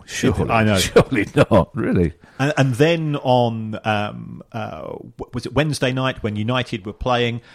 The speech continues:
Speaker 1: um, and then they were losing at home to Burnley,
Speaker 2: Yes.
Speaker 1: there, there were songs being sung from the terraces.
Speaker 2: Mm.
Speaker 1: Now, I, I wouldn't do it myself, but football is panto for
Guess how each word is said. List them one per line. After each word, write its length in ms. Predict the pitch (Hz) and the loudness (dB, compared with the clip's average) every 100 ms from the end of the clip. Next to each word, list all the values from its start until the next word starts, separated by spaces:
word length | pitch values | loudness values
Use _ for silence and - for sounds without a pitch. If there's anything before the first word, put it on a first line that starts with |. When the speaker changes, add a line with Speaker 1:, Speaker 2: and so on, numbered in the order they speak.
| - - | -20 -2
Speaker 1:
um, 300 | 104 107 107 | 2 2 0
and 180 | 113 113 | -2 -4
then 140 | 117 | 0
they 80 | 113 | 0
were 80 | 107 | 2
losing 340 | 127 120 107 | 2 0 -2
at 80 | 104 | -6
home 260 | - 113 107 | -2 -2 -2
to 100 | 101 | -6
Burnley, 540 | - 175 165 101 92 | 0 2 2 0 -2
Speaker 2:
Yes. 180 | 98 82 - - _ | -2 -2 -8 -20 _
Speaker 1:
there, 140 | 147 156 | 2 6
there 200 | 165 165 | 6 8
were 120 | 147 | 4
songs 480 | - 170 175 165 - | 2 2 2 -2 -2
being 260 | 135 123 | -4 -4
sung 320 | 117 123 113 | -2 -2 -2
from 160 | 107 101 | -4 -4
the 80 | 101 | -6
terraces. 720 | - 127 113 - 117 117 - - - | -2 0 0 2 0 0 -4 -12 -12
Speaker 2:
Mm. 280 | 110 107 92 - | -6 -6 -6 -2
Speaker 1:
Now, 180 | 202 175 - _ _ | 0 0 -6 _ _
I, 160 | - 139 - | -10 -4 0
I 120 | 214 | 4
wouldn't 280 | 185 139 127 | 4 4 4
do 160 | 127 | 4
it 160 | 120 - | 4 2
myself, 680 | 107 - 196 110 131 - - | -2 0 0 2 0 -6 -4
but 360 | 175 165 - _ _ _ _ _ _ _ _ _ _ - | 2 2 0 _ _ _ _ _ _ _ _ _ _ -20
football 640 | - 202 - 170 170 151 | 0 0 2 2 4 4
is 200 | 175 - | 2 -2
panto 640 | - 175 165 - 92 87 - _ _ | -6 -6 -6 -4 -4 -6 -18 _ _
for 160 | - | -8